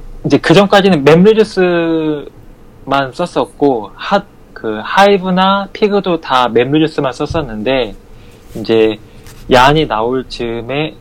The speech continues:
야-, 얀이 나오고 이제 조금 성숙해가는 과정에서 그 즈-, 그 즈음에 이제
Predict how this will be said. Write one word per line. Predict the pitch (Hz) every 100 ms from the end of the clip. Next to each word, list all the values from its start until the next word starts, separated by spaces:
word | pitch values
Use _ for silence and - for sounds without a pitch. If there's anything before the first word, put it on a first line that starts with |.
| 135
야-, | 123 127
얀이 | 120 127 127 -
나오고 | 110 110 110 147 170 165
이제 | 110 107
조금 | 117 113
성숙해가는 | - 220 220 - 196 170 165
과정에서 | 156 120 127 120 - 165 175 - -
그 | - 139
즈-, | 139 - - -
그 | - 131
즈음에 | - 120 120 160 151
이제 | 107 113 104